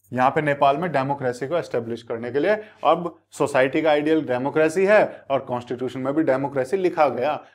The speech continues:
अब दोनों के आइडियल्स मैच हो गए, यानी कि वो उस सोसाइटी को दिखा रहा है, अब लड़ाई होने के चांसेस नहीं है, है ना? The reason that they did not want to continue with the previous constitution,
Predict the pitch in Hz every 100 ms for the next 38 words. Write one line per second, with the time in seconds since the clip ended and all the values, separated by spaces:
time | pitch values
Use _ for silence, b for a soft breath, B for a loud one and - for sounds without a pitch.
0 | B 165 156 143 120 120 135 123 117 156
1 | - 120 - - - _ _ _ _ -
2 | 123 139 139 214 208 b 120 131 151 165
3 | - 156 - 131 120 110 143 160 123 -
4 | 117 110 107 107 - 147 160 143 135 120
5 | 120 139 143 117 160 165 185 170 135 165
6 | 233 233 _ b b b b - 185 165
7 | 202 214 233 185 190 190 208 196 151 180
8 | 170 202 226 185 160 170 170 185 151 147
9 | 151 151 135 139 147 B 127 170 160 180
10 | 185 151 160 196 196 156 123 - 120 123
11 | - -